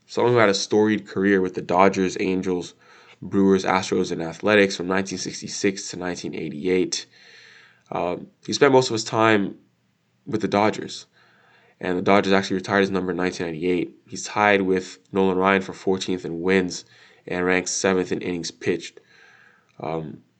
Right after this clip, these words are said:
four All-Star berths during his time in the bigs. And, you know, after he was done playing, he spent time in the broadcast booth with the Dodgers, Braves, and Nationals. And,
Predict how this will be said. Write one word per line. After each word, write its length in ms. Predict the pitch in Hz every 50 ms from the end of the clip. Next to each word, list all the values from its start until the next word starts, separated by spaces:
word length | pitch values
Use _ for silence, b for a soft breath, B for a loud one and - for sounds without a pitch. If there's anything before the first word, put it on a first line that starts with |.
| _
four 340 | _ - - - 107 107 101
All-Star 440 | - 98 101 101 - - 98 92 92
berths 420 | 90 92 92 92 95 95 - -
during 300 | - - 92 92 92 90
his 240 | 90 - 80 82 -
time 440 | - - - 92 87 90 87 85 -
in 120 | - - 76
the 60 | 76
bigs. 480 | 71 65 85 85 82 80 - - - - b b b b b b b b b b b -
And, 200 | - 117 120 123
you 120 | 123 120
know, 140 | 120 - - - - _ _
after 200 | - 123 131 -
he 60 | 143
was 80 | 120 107
done 240 | 95 107 113 110 98
playing, 460 | 98 - - 104 113 110 98 95 90
he 100 | 95 90
spent 300 | 87 - - - 101 95
time 300 | - 107 101 101 98 95
in 140 | 95 92 87
the 360 | 92 90 90 87 87 76 - - _ _ _
broadcast 500 | - 98 92 92 92 - 95 87 85 -
booth 400 | - 95 95 92 92 95 - - _ _
with 120 | - - 98
the 80 | -
Dodgers, 440 | 98 95 87 85 92 92 - 95 90
Braves, 300 | - - 90 90 90 85
and 100 | 82 78
Nationals. 640 | 80 87 90 92 92 - - 92 90 90 90 90 - b b b b b b b b b b b b b b b _
And, 500 | - - 90 92 92 92 87 87 82 -